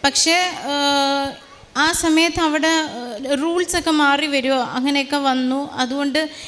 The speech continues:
ഏജന്റ് ആണെങ്കിൽ വലിച്ചു നീട്ടി, നീട്ടി, നീട്ടി പോവുമായിരുന്നു. നടന്നില്ല സംഭവം. ഏഹ്, നമ്മുടെ അടുത്ത് എമൗണ്ട് വരെ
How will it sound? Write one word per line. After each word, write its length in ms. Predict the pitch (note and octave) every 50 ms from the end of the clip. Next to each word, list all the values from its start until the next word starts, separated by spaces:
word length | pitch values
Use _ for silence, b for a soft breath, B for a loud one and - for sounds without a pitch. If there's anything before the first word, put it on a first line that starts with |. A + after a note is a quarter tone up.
| D#4 B -
ഏജന്റ് 520 | C4 C#4 C#4+ D4+ D#4+ C#4+ E4 F4 E4 E4
ആണെങ്കിൽ 300 | D#4+ D4+ D4 D4 C#4+ E4
വലിച്ചു 340 | D4 D4 C#4 C4+ C4 - D4
നീട്ടി, 300 | C#4 C#4 C#4 C4+ A#3+ D#4
നീട്ടി, 300 | D#4 D4 C4+ C4 B3+ C#4+
നീട്ടി 280 | C#4 C#4 C#4 B3 C#4+ C#4
പോവുമായിരുന്നു. 720 | B3+ B3+ A#3+ G#3+ A3 A#3 A#3 A3 G3+ F#3+ F#3 F3+ - - - A#3+ - - - - -
നടന്നില്ല 520 | B3+ C4+ C4+ B3+ C#4 D4 D4+ C#4+ B3 A3+ G#3+
സംഭവം. 340 | A3 A3+ G#3 G3 G3+ G3+ - - B B B B B B B B B B B B - -
ഏഹ്, 600 | - - - A#3 A#3+ A#3+ A#3+ B3 B3+ B3+ A#3 C4+ C#4+
നമ്മുടെ 260 | C#4 C#4 C#4+ C#4+ D4+
അടുത്ത് 380 | D#4+ C#4 B3+ - D#4+ E4+ E4+ -
എമൗണ്ട് 560 | - C4+ C#4 C#4 C#4 C#4+ D4 D4+ D#4 E4 E4 F4+
വരെ 300 | E4 D4 D4 D4+ D#4+